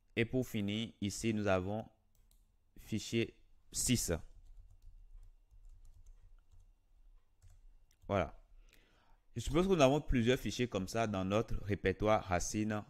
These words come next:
trois W. Et imaginez que nous voulons tout envoyer d'un coup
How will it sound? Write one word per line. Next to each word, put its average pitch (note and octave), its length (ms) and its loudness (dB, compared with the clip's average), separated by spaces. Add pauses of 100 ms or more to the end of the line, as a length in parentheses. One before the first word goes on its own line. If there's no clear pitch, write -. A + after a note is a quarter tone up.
(200)
trois G#2 220 4
W. F2 340 -2 (920)
Et C3 280 6
imaginez A#2 360 4
que C3+ 100 0
nous A#2 100 2
voulons G2+ 220 0 (140)
tout F#2+ 200 2
envoyer G#2+ 360 8
d'un F#2+ 180 -2
coup B2+ 340 -4